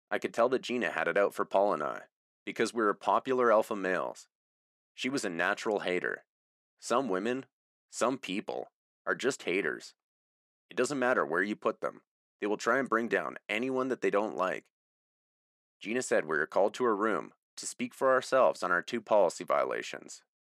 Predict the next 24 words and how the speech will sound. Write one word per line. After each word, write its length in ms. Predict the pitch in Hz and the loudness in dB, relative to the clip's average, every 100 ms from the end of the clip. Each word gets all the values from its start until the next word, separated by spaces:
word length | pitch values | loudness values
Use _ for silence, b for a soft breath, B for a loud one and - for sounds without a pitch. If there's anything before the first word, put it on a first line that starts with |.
| _ _ _ | _ _ _
Each 180 | 127 - | -12 0
violation 640 | 107 117 120 120 117 62 | 4 6 4 2 0 -6
could 140 | - 80 | -10 -4
be 120 | 92 | -2
a 60 | |
potential 480 | - 87 101 110 131 | -2 -4 -6 -6 -4
strike 400 | 113 - 120 113 | -6 0 0 0
against 340 | 85 73 73 76 | -4 -8 -8 -8
us 140 | 71 | -2
on 160 | 90 95 | -2 -2
campus. 540 | 95 92 62 57 - _ _ _ _ _ _ | -2 -2 -4 -8 -10 _ _ _ _ _ _
She 160 | - 107 | -6 0
reminded 500 | 117 98 110 98 71 | 0 2 0 -2 -8
me 220 | 58 50 _ _ - | -14 -14 _ _ -6
that 120 | 90 | -4
another 300 | 90 110 139 | -2 -2 -2
strike 440 | - 127 110 - | 0 2 2 0
would 120 | 82 | -6
get 140 | - 85 | -4 -4
me 80 | 92 | -6
kicked 280 | - 101 | -8 -2
out 100 | 113 | -2
of 80 | 101 | -2
school. 420 | - 110 85 55 | -8 -4 -4 -4